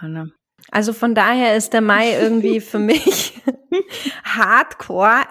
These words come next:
Speaker 2: Ich bin trotzdem extrem dankbar, weil natürlich einfach, ähm, ich viele,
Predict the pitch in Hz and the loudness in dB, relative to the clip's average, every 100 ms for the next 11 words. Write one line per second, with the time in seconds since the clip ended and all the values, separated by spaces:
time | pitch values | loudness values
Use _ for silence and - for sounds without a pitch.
0 | - 233 - 247 254 254 233 233 - 254 | -4 -4 0 0 0 0 0 0 -2 -4
1 | - 202 - - 214 226 214 214 226 196 | -2 -6 -10 -2 0 0 0 -2 -2 -2
2 | 185 190 196 196 - 208 214 208 - 196 | 0 0 0 -4 -6 -6 -4 -6 -6 -6
3 | 208 214 202 - - 190 190 190 185 - | -4 -6 -8 -8 -6 -6 -6 -8 -12 -14
4 | - - 208 - - - _ _ - - | -18 -18 -18 -20 -20 -20 _ _ -10 -10
5 | - - - - 262 254 214 190 190 208 | -14 -20 -20 -6 -2 2 2 2 -4 -10